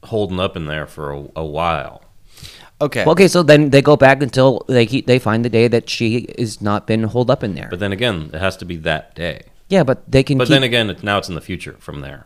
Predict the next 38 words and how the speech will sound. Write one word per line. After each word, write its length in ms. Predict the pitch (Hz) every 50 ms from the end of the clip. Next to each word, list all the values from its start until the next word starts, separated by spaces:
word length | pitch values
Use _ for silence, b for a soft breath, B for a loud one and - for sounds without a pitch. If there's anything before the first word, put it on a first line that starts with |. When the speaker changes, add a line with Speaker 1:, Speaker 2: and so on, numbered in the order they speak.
| _
Speaker 1:
So 300 | - - 73 69 69 73 - b b b b b
this 340 | b 139 175 127 95 78 67 _ _ -
makes 300 | - 90 87 80 - - - _ _ -
fucking 400 | 90 95 80 78 73 71 71 69 - -
head 240 | 90 90 90 85
spin 300 | - - - 78 73 73
trying 320 | 71 - 78 73 73 69 -
to 100 | - - - - -
Speaker 2:
All 100 | 156 147
right, 160 | 123 - 139
Speaker 3:
Yeah. 100 | 127 117
Speaker 2:
well 340 | 147 143 143 143 - - - -
Speaker 3:
Wh-, 320 | 151 156 185 - - - 180
whatever. 420 | 175 175 175 160 143 117 120 110
Th-, 380 | - - 127 139 147 143 156 -
there's 200 | 160 160 165 160
no 240 | 160 165 165 160 160
lo-, 240 | 147 120 135 131 127
there's 260 | - 147 147 135 127
no 180 | 139 147 139 131
logical 320 | 123 123 123 - 113 113
reason 320 | 110 117 113 107 104 104 98
to 120 | 104 104
it. 180 | 98 98 95 -
So 180 | 110 104 104
Speaker 1:
Whenever 320 | 123 147 160 180 190 190 196
you 140 | 190 175
pick, 260 | - - 151 139 - -
try 140 | - 139
to 60 | 127 -
pick 140 | - 120
apart 280 | 110 110 - 120 110 101
any 160 | 104 107 98
time 320 | - - 98 92 90 90 82
travel 320 | - 87 80 76 76 76
story, 420 | - - 80 76 73 73 73 73
it 260 | 71 76 73 80 80 76
just 220 | - 90 76 -